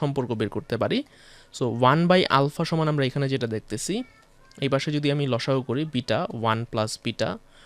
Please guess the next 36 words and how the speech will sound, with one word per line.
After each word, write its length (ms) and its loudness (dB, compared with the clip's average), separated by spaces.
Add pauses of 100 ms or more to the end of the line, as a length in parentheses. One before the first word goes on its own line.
(120)
আর 140 0
এটা 160 0
উল্টা 260 2
দিলে 120 2 (100)
আলফা 300 -2
হচ্ছে 300 -4 (760)
বিটা 320 2
by 140 2 (680)
বিটা 220 2 (100)
plus 200 -6 (180)
one। 100 -10 (1400)
ওকে, 160 -2 (440)
so 120 -2
এই 80 4
হচ্ছে 260 -2
আমি, 140 0 (500)
আমার 220 2
যদি 200 0
বিটা 260 6
জানা 200 2
থাকে 180 -4
তাহলে 200 2
আলফা 260 -2
বের 160 -2
করতে 200 -6
পারবো 200 -2
আমরা 160 0
এই 80 -4
ফর্মুলা 340 0
দিয়া। 140 -4 (560)
আবার 200 6
এখান 200 0
থেকে 180 0
আমি 140 -2
চাইলে 240 2
লিখতে 180 -6